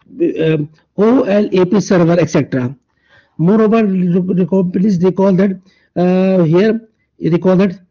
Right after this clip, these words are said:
we have, uh, in the previous slide we talked about the five different type of tools: extraction, number one, extraction, number two, cleaning, number three, data transformation, number four, load, and number five,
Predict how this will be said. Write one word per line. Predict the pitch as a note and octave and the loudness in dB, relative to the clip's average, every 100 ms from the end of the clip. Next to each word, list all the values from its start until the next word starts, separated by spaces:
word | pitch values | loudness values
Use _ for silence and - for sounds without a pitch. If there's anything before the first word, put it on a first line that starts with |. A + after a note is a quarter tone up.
| _ | _
we | D#3 F3+ | -4 0
have, | G3 G3 G3 | 2 0 -2
uh, | |
in | F3+ F3+ D#3+ | -2 0 0
the | G3 | -2
previous | F#3 G3 | 0 -2
slide | G3 G3+ | 0 0
we | F#3+ | 0
talked | G3+ F#3 | 0 0
about | F3 F3+ F#3 | 2 2 2
the | F#3+ | 0
five | - F#3+ F#3+ | 0 0 0
different | E3 F3+ F#3 F#3 | 0 0 0 0
type | F3+ F3+ | 0 0
of | F3+ - | 0 0
tools: | G3+ G#3 - _ - _ - | 0 0 -4 _ -20 _ -4
extraction, | E3 E3 F#3 - G#3+ F3+ | -4 0 -2 0 0 2
number | F3 D#3+ F#3 | 0 -2 -2
one, | G3 | 0
extraction, | F3+ F#3 F3 G3 | 0 0 0 0
number | F#3+ F#3 | 2 0
two, | F3+ | -2
cleaning, | F3+ F3 F3+ G3 | 0 0 2 2
number | F#3+ F3+ | 2 0
three, | D#3+ F3 | 0 -2
data | E3+ D#3+ E3+ F3 | -2 -2 -4 -4
transformation, | - E3+ E3+ F3+ F3 F#3+ | -4 -4 -2 -2 0 0
number | F3+ F3 | 0 0
four, | F#3 | 0
load, | E3+ F#3 G#3 | 0 2 0
and | F#3 | 0
number | F3+ F3+ | 0 0
five, | F3+ G#3 | 0 -2